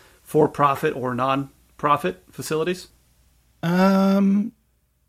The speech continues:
Speaker 2: I would say that, that a lot of the nonprofit healthcare systems are essentially gigantic corporations now. I mean, they're not, I don't know that they really operate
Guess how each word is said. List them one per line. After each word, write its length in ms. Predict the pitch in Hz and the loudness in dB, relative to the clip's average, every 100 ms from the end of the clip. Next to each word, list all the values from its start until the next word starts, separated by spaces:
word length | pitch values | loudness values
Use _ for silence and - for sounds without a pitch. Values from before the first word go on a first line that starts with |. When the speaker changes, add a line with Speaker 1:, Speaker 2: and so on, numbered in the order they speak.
| - | 0
Speaker 2:
I 100 | 151 | 4
would 180 | 156 143 | 4 4
say 380 | - 156 156 143 | 4 6 6 4
that, 260 | 131 - - | 0 -8 -10
that 500 | 170 131 123 120 - | -6 2 2 0 -8
a 80 | - | -6
lot 320 | 120 127 139 | -2 2 2
of 140 | 143 - | 2 2
the 180 | 123 113 | 4 4
nonprofit 720 | 110 113 131 - 110 - 92 | 4 4 2 0 -2 -4 -8
healthcare 340 | 107 - 95 | -8 -8 -10
systems 380 | 98 - 90 90 | -10 -14 -18 -14
are 80 | 90 | -12
essentially 440 | - 107 - 90 | -4 -4 -6 -12
gigantic 520 | 92 90 87 95 - | -12 -12 -12 -14 -16
corporations 720 | - 90 87 92 95 - - | -16 -16 -14 -12 -12 -14 -18
now. 360 | - - 67 - _ _ _ _ _ _ - | -18 -18 -16 -18 _ _ _ _ _ _ -12
I 80 | 98 | -10
mean, 220 | 92 90 | -8 -8
they're 120 | 90 | -10
not, 320 | 98 101 95 - | -8 -6 -8 -8
I 80 | 107 | -8
don't 120 | 104 | -6
know 100 | 101 | -8
that 100 | 87 | -8
they 100 | 92 | -10
really 260 | 92 90 | -8 -8
operate 520 | 90 95 - 90 87 | -8 -12 -10 -10 -10